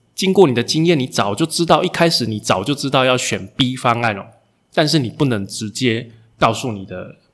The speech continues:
属下，因为啊，你借着这个引导啊，又多一次训练你的属下的一个机会。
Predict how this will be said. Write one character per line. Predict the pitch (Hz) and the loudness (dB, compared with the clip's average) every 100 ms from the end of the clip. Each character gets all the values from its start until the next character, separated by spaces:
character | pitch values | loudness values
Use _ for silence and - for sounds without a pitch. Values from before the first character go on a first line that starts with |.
| _ | _
属 | - - 92 | -16 -12 -6
下， | 127 107 - - _ _ _ _ _ _ _ _ | -2 -2 -4 -18 _ _ _ _ _ _ _ _
因 | 147 | 0
为 | 160 135 | 2 2
啊， | 95 - - - - - | 0 -6 -18 -20 -20 -12
你 | 104 - | -12 -10
借 | - 214 165 | -2 4 4
着 | 131 113 | 4 0
这 | 139 | 0
个 | 123 110 113 - - _ - | 0 -2 -4 -10 -18 _ -2
引 | 113 139 | 0 2
导 | 117 - | 0 0
啊， | 71 - _ _ _ _ - | -6 -12 _ _ _ _ 0
又 | 220 190 | 4 4
多 | - 180 165 165 165 170 | 4 4 6 6 4 2
一 | 165 | -2
次 | - - 165 139 | -4 0 2 2
训 | - 160 139 | 2 2 2
练 | 151 117 | 0 -2
你 | 98 | -6
的 | 98 | -8
属 | - 107 | -8 -6
下 | 127 120 | -4 -4
的 | 101 | -4
一 | 104 | -6
个 | 107 | -6
机 | - 117 110 | -6 -6 -2
会。 | 120 104 | -2 -4